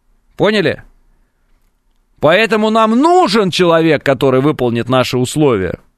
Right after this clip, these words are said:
Нам нужен человек, который выполнит наши условия.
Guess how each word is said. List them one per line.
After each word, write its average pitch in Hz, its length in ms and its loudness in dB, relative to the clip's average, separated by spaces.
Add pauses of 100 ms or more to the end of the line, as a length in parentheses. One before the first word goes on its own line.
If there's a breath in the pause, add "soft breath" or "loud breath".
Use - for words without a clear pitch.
(120)
Нам 170 300 0
нужен 202 440 2
человек, 117 480 -2
который 101 360 -4
выполнит 131 480 -2
наши 151 360 0
условия. 120 640 -4